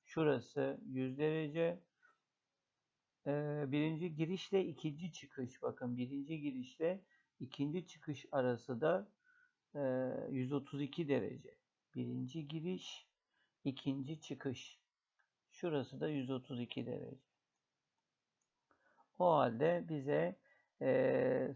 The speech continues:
sorulara bakalım hangisi söylenemez diyor. O zaman şurası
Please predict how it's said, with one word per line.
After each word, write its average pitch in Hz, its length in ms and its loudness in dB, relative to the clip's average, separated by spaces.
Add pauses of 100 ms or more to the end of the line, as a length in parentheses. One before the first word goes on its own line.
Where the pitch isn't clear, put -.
sorulara 139 720 4
bakalım 139 400 2
hangisi 151 400 0
söylenemez 127 760 0
diyor. 143 260 -2 (300)
O 151 100 2
zaman 196 440 4
şurası 190 720 0